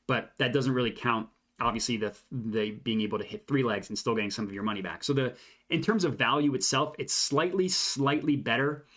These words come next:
on Prize Picks than it is on underdog. Like, the five pick flex with, without insurance, or excuse me, with insurance, um, has the implied odds of minus one twenty-one.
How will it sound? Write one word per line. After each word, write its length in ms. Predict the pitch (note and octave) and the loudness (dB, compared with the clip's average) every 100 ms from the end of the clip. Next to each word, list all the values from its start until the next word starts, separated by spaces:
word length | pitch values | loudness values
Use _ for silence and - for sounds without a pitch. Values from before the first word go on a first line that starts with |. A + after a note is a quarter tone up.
| - _ _ | -20 _ _
on 440 | C3 A#2 A2+ A2 G#2 | 2 4 4 2 0
Prize 460 | - - A2+ C3+ | -2 0 2 2
Picks 380 | - D3 - - _ _ - | 0 0 -2 -6 _ _ -2
than 120 | A#2+ | 0
it 100 | A2+ | 2
is 220 | A#2+ A2+ - | 2 0 -4
on 320 | G#2 G2+ G2+ - | -2 -4 -4 -2
underdog. 540 | A#2 D3 D3+ D#3 G#3 - - _ | 2 2 2 2 -2 -6 -20 _
Like, 240 | B2 A#2 B2 | 0 0 -2
the 80 | |
five 580 | A2 - B2+ C3 C3+ - | -2 2 2 2 -2 -4
pick 220 | - B2 | -4 -4
flex 420 | - C3 A#2 - B2 | -2 0 0 -2 -4
with, 220 | A2 - - | -4 -6 -8
without 300 | C3+ B2 A#2+ | -2 0 0
insurance, 560 | A2+ B2+ A2+ G#2 - | 0 0 0 -2 -2
or 60 | D3 | 0
excuse 200 | C#3 C#3 | 2 2
me, 100 | A#2+ | 2
with 200 | B2 B2 | 2 0
insurance, 560 | A2+ B2 A2 G2+ - - _ - - - | 0 0 0 -2 -6 -14 _ -20 -6 0
um, 360 | A2+ G2+ G2+ - _ _ | 2 2 -2 -8 _ _
has 160 | C3 C3 | -2 0
the 60 | |
implied 320 | A2+ - B2 A#2+ | 0 2 2 2
odds 160 | A2+ | 0
of 120 | G#2+ | 0
minus 400 | A2+ A2 A#2 A2 | 2 2 2 -2
one 140 | A#2+ A2 | -2 -4
twenty-one. 680 | - A2 G2 G#2+ B2 F#3 | -2 -4 -2 0 0 0